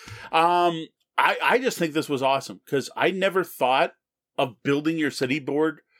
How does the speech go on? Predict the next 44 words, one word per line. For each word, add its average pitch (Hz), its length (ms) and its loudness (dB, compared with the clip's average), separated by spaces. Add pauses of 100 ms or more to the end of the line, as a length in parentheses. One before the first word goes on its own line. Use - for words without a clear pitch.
(180)
being 156 200 2
a 139 60 0
valid 135 420 0
strategy 127 420 -2
on 120 160 -6
its - 140 -12
own. 87 140 -12 (420)
I 123 120 2
always 170 220 2
thought, 156 240 2
yeah, 254 180 2
you're 226 140 0
gonna 202 140 -4
get 175 140 -2
some 180 180 -4
points, 165 320 -2
you're 160 100 -4
gonna 160 120 0
try 165 160 0
to 147 80 -8
do 147 200 -8
some 151 180 -10
stuff 147 280 -2
in 147 120 -4
here, 139 380 -4 (320)
and, 151 140 0
"Yeah, 180 220 2
you 170 160 -2
might 156 160 0
get 165 120 -4
some 143 120 -8
bonus 143 320 -2
resources," 156 440 -2
but, 151 140 -6
like, 139 120 0
that 143 200 2
was 180 140 -2
her 160 120 0
focus, 131 520 -2
and 117 180 -6
man, 143 260 0
did 131 140 -4
it - 160 -8
work. 101 320 -6